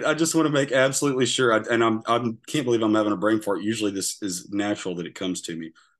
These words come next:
but it, it basically states that if a player, after ending their dribble and coming to a stop, if a player jumps, neither foot can return to the floor. Okay, so it's right after three A. That's, yeah, it is three B. I don't know why I'm even looking.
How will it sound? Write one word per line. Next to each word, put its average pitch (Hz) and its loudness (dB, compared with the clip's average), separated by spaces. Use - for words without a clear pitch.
but 135 2
it, - -4
it 131 -2
basically 127 0
states 110 0
that 127 -2
if 123 -4
a 123 -6
player, 135 -2
after 127 -4
ending 127 2
their 110 4
dribble 113 -2
and 107 2
coming 110 -2
to 104 -2
a - -6
stop, 113 -4
if 101 -10
a 92 -10
player 127 -4
jumps, 113 -2
neither 110 2
foot 101 -6
can 98 -6
return 92 -4
to 87 -4
the 78 -12
floor. 73 -16
Okay, 113 -4
so - -6
it's 139 -4
right 156 0
after 131 -2
three 123 -4
A. 110 2
That's, 104 -6
yeah, 104 -2
it 87 -4
is 78 -10
three 82 -12
B. 82 -10
I 95 -6
don't 95 -4
know 90 -4
why 90 -4
I'm 92 -4
even 92 -6
looking. 80 -12